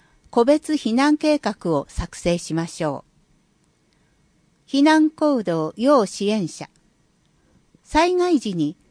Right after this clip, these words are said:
自力で避難することが難しく、支援を必要とする人で、次のいずれかに該当する人。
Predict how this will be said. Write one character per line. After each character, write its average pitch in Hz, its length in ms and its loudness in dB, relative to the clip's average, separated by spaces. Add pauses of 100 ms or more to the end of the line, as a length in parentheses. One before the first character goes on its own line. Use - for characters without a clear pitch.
(240)
自 214 100 -2
力 302 300 0
で 294 120 0
避 311 180 0
難 269 220 2
す - 140 -4
る 226 80 -6
こ 233 140 -4
と 233 140 -2
が 185 120 -2
難 175 380 -4
し - 160 -14
く、 - 220 -8 (640)
支 - 280 -2
援 320 240 6
を 294 100 2
必 - 300 -8
要 277 220 2
と 269 160 -6
す 262 160 -8
る 262 120 -4
人 240 260 -6
で、 170 160 -8 (460)
次 294 340 4
の 233 240 2
い 185 120 -6
ず 254 140 -4
れ 277 120 -2
か 269 160 -4
に 269 240 0
該 180 220 -4
当 170 200 -2
す 160 160 -8
る 147 80 -8
人。 - 240 -14